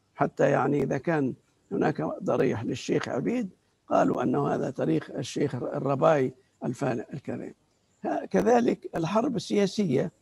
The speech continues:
وهي تقودها طبعا الولايات المتحدة بأن ألغوا القانون الدولي بعم-،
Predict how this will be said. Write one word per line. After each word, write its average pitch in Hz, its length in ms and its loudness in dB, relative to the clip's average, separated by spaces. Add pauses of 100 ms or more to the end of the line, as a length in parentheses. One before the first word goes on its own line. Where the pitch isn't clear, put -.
(340)
وهي 135 500 2
تقودها 147 440 0
طبعا 117 280 0
الولايات 127 380 -2
المتحدة 175 680 -2 (400)
بأن - 380 2
ألغوا 180 260 4
القانون 160 460 2
الدولي 185 560 2 (420)
بعم-، - 400 2